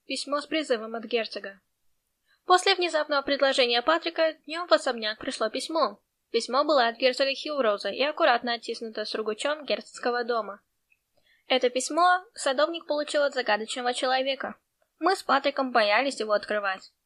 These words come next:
«Это для тебя, Патрик. Он хочет, чтобы ты пришёл сегодня в замок. Он пытается нас разлучить? Хотя я понятия не имею о цели герцога Хилроуза, это письмо последовало одну цель. Оно должно было отделить меня от Патрика.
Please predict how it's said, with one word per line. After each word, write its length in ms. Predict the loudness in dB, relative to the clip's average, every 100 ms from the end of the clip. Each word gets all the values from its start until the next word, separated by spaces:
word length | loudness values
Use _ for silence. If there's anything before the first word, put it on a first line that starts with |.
| _ _ _ _ _ -4
«Это 220 | 0 2
для 100 | 0
тебя, 320 | 0 4 6
Патрик. 420 | 6 2 2 -6 -2
Он 140 | 0
хочет, 300 | 0 0 0
чтобы 260 | 0 0 0
ты 140 | -2
пришёл 320 | -2 0 0
сегодня 380 | 0 -4 -6 -6
в 20 |
замок. 420 | 0 0 0 -8 -18 _ _ _ _
Он 160 | -2 0
пытается 440 | 4 6 4 2
нас 180 | -2 -2
разлучить? 640 | -4 -4 -4 0 0 -2 _ _ _ _ _
Хотя 260 | -2 2 4
я 80 |
понятия 400 | 2 0 -4 -8
не 160 | -12 -10
имею 420 | -4 0 0 0
о 60 | -2
цели 300 | -2 -2 -2
герцога 460 | 0 -2 -2 -6
Хилроуза, 540 | -6 -6 -2 -2 0 -2
это 220 | -4 -4
письмо 320 | -6 -2 -2
последовало 640 | -2 -2 -2 -2 -4 -2 -2
одну 300 | -2 -4 -8
цель. 400 | -6 -6 -6 _ _ -20 -8
Оно 160 | -6 4
должно 340 | 4 4 2
было 160 | 2 0
отделить 380 | 0 -2 -4
меня 220 | -6 -8 -6
от 100 | 0
Патрика. 480 | 0 -2 -12 -16